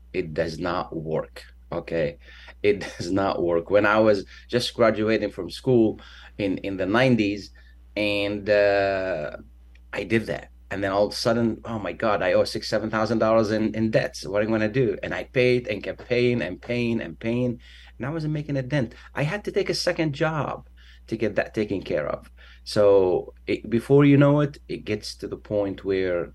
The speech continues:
it's really, because, you know, I, I didn't understand how credits work at the time. And, uh, "Oh, you know, it's, d-, down payment is, uh, what is it? Uh,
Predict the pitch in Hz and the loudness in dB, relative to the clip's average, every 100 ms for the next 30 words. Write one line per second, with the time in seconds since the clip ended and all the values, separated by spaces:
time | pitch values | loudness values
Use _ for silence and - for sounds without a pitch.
0 | - - - - 80 87 101 104 - 143 | -16 -12 -12 -12 -10 -2 -2 -2 -2 0
1 | 165 180 160 - 147 - 165 160 156 135 | 4 4 4 2 0 2 0 2 0 0
2 | 117 - 120 113 104 - 196 - - - | -2 -4 -2 -2 -4 0 0 0 -6 -8
3 | 95 - 87 85 - 80 95 135 - - | -10 -8 -10 -10 -10 -6 -6 -6 -10 -18
4 | - - - 107 107 107 110 107 107 107 | -18 -16 -2 2 4 4 6 8 8 8
5 | 101 - - - 131 143 151 135 135 113 | 8 4 -8 0 2 4 4 4 2 -2
6 | - 101 76 73 76 113 - 113 127 123 | -12 -14 -12 -10 -4 -4 -2 0 0 2
7 | 131 131 123 120 110 117 113 117 117 98 | 2 4 4 2 2 2 2 0 -2 -4
8 | 98 - 92 92 | -6 -6 -4 -4